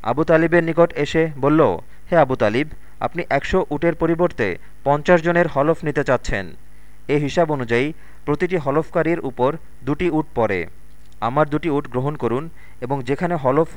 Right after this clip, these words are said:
করার জন্য দাঁড় করানো হয়, সেখানে দাঁড় করানো হতে আমাকে অব্যাহতি দিন।" অপর আটচল্লিশ জন এসে যথাস্থানে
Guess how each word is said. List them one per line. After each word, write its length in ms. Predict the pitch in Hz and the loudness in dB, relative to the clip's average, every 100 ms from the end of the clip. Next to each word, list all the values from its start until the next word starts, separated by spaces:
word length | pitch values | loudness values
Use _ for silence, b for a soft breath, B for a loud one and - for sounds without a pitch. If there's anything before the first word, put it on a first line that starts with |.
| - - | -10 0
করার 240 | 143 156 | 2 4
জন্য 220 | 165 160 | 2 0
দাঁড় 240 | 123 123 147 | 2 2 2
করানো 280 | 165 165 | 2 2
হয়, 300 | 151 107 87 - b b | 0 -2 -2 -6 b b
সেখানে 360 | - 143 160 143 | -4 -2 0 4
দাঁড় 240 | 123 139 | 4 4
করানো 320 | 151 151 156 | 2 0 0
হতে 220 | 147 160 | -2 -2
আমাকে 280 | 135 135 135 | -2 -2 0
অব্যাহতি 460 | 117 120 143 143 120 | 0 0 0 -2 -2
দিন।" 280 | 110 92 82 - - - b b b b b - | -4 -6 -10 -12 -12 -12 b b b b b -4
অপর 280 | 135 190 | -2 0
আটচল্লিশ 480 | 185 131 - 170 165 | 2 0 0 2 2
জন 160 | 147 170 | 2 2
এসে 280 | 139 - 165 | 0 -2 0
যথাস্থানে 640 | 135 127 156 - 156 151 | 0 2 0 -2 -4 -4